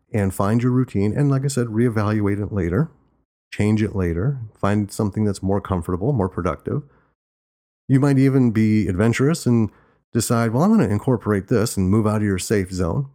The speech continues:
That's all fine. That's everything that is important to succeeding in any entrepreneurial affair. You really need to be able to just get out there and get behind it. So doing these routines and establishing them, and like I said,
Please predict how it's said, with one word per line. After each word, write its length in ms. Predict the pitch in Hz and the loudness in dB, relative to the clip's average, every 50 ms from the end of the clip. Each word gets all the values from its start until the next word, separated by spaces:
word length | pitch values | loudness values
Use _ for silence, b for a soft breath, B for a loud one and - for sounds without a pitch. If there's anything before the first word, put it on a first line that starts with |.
| _ - | _ -18
That's 440 | - 95 85 90 90 95 95 - - | -12 -8 -4 -4 -2 -2 -2 -2 -2
all 200 | 98 95 95 92 | -2 -2 -2 -2
fine. 380 | - - 90 80 98 95 87 - _ _ - | -4 -4 -6 -6 -8 -12 -20 -20 _ _ -14
That's 340 | 87 82 82 - - - _ - 104 | -12 -12 -12 -12 -16 -18 _ -10 -8
everything 460 | 95 87 98 90 - - 101 101 98 | -6 -6 -6 -6 -4 -4 -4 -4 -4
that 180 | 98 90 - _ _ | -4 -6 -8 _ _
is 240 | - 98 95 90 90 | -10 -8 -8 -6 -4
important 500 | 110 110 101 95 117 160 147 95 85 92 | -4 -4 -2 0 -2 -2 -2 -4 -8 -10
to 100 | - 101 | -10 -14
succeeding 600 | 98 - - - - - 139 139 110 92 87 90 - | -14 -14 -14 -12 -6 -2 -2 -2 0 -2 -2 -4 -6
in 120 | - 90 90 | -8 -8 -2
any 180 | - 180 190 139 | 0 0 2 2
entrepreneurial 760 | 113 117 117 - - 110 - - 117 110 107 107 107 104 101 | 2 0 -2 -2 -4 -6 -4 -2 0 0 0 0 0 -2 -2
affair. 420 | 98 - - - 98 - - - _ _ _ _ _ _ _ _ _ _ _ - | -4 -6 -8 -8 -8 -10 -10 -16 _ _ _ _ _ _ _ _ _ _ _ -8
You 160 | 98 98 92 | -6 -4 -4
really 440 | 90 95 104 123 139 139 139 135 123 | -2 0 2 2 2 4 4 2 2
need 220 | 113 110 113 107 - | 2 2 0 -2 -4
to 60 | 101 | -6
be 120 | 101 98 | -4 -4
able 220 | 95 90 92 92 92 | -4 -4 -4 -6 -6
to 60 | 85 | -8
just 200 | 90 87 - - | -8 -12 -10 -6
get 160 | - 98 101 | -4 -2 0
out 220 | 104 101 98 - | 0 0 -2 -2
there 300 | - 95 92 90 90 87 b b b b b b b b _ _ _ _ | -2 -2 -2 -2 -2 -4 b b b b b b b b _ _ _ _
and 480 | - 95 90 90 87 87 87 101 98 90 _ _ _ _ _ _ - 104 | -4 -2 -2 0 -2 -2 -4 -6 -10 -12 _ _ _ _ _ _ -8 -2
get 160 | 110 117 - | -2 -2 0
behind 340 | 113 98 101 98 82 73 73 | 0 0 0 0 -2 -4 -6
it. 160 | 65 - _ _ _ _ _ _ _ _ _ | -10 -12 _ _ _ _ _ _ _ _ _
So 480 | - - 107 101 98 101 101 92 - _ - 123 | -4 -2 0 0 0 0 -2 -4 -6 _ -8 -2
doing 340 | 117 139 185 208 185 151 135 | 2 2 4 4 4 2 2
these 240 | 131 131 120 107 | 2 0 0 0
routines 580 | 113 120 113 - - - 127 131 139 156 160 139 | 0 -2 -2 0 0 2 2 2 4 2 0 -2
and 160 | - - 104 | -2 -4 -4
establishing 600 | 95 - - 113 104 104 107 117 110 - 123 120 113 | -2 -2 -2 -2 -2 0 -2 -2 -4 -2 -2 0 0
them, 400 | 113 110 117 131 139 135 - - - | 0 0 0 0 0 -2 -4 -6 -6
and 180 | 98 92 92 90 | -4 -2 -2 -2
like 160 | 90 90 - | -4 -4 -6
I 40 | 101 | -6
said, 260 | - - 113 92 | -6 -4 -6 -6